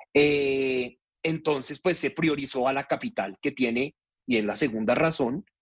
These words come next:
un ordenamiento jurídico y un régimen legal distinto. Bogotá está regida por un estatuto orgánico, es la única ciudad que no es parte de un departamento,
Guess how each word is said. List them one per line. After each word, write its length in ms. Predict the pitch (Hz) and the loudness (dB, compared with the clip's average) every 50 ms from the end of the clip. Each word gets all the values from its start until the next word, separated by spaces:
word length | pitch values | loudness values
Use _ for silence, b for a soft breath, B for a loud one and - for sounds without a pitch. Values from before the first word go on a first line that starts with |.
| b b b b b b b - | b b b b b b b 4
un 360 | 208 185 180 170 175 180 175 - | 6 6 6 6 4 0 -2 0
ordenamiento 680 | 175 165 165 151 170 156 147 143 131 120 120 - 143 | 0 0 2 0 -2 -2 0 -2 -2 -4 -4 -6 -8
jurídico 680 | 135 - 160 156 139 131 127 131 131 - 156 156 151 - - | -4 0 2 2 2 2 0 -2 -2 -2 -2 -2 -2 -2 -6
y 120 | 160 147 147 | -4 -2 0
un 200 | 143 135 131 120 | 0 0 0 0
régimen 540 | - 147 151 139 - 147 139 139 139 135 | 0 0 0 0 0 0 -2 0 0 0
legal 320 | 131 127 113 123 117 107 - _ _ _ _ - | -2 0 0 0 0 -2 -4 _ _ _ _ -8
distinto. 600 | 139 131 - - - 170 160 147 127 - 117 110 | -8 -8 -6 -2 0 2 2 2 0 -2 -4 -4
Bogotá 600 | 117 117 113 107 113 110 - 123 127 127 127 - b b b b b b | -2 -2 -4 -4 -6 -2 0 2 2 2 0 -2 b b b b b b
está 280 | b 147 151 - - 139 | b 2 2 2 0 -2
regida 420 | 127 135 135 - 147 139 143 143 | 0 -2 -4 -4 -2 0 0 0
por 160 | 123 139 135 131 | -2 -4 -4 -4
un 80 | 123 | -4
estatuto 520 | 123 117 - 127 120 - - 104 - - 113 | -6 -4 -4 -4 -4 -6 -8 -12 -8 -4 -2
orgánico, 580 | 123 131 151 147 123 107 98 - - 98 104 | 0 0 0 0 0 -4 -8 -12 -12 -10 -10
es 80 | 104 104 | -8 -4
la 200 | 110 123 127 131 | 0 2 2 2
única 380 | 143 147 143 139 - - 147 | 2 0 0 -2 -2 -2 -4
ciudad 340 | 139 - 131 120 113 104 95 - - _ _ _ _ _ _ | -4 -2 -2 -2 -2 -2 -4 -8 -14 _ _ _ _ _ _
que 160 | - 165 165 | 0 2 2
no 120 | 165 156 143 | 2 2 -2
es 100 | 135 - | -2 -2
parte 300 | - 147 139 135 - 139 | 0 -2 -2 0 -2 -4
de 40 | 139 | -2
un 60 | 139 | -2
departamento, 840 | 131 139 135 - 131 120 - - 113 - - 156 143 - - 104 - | -2 -4 -2 0 -2 -2 -2 -2 -2 0 0 0 -2 -6 -8 -14 -10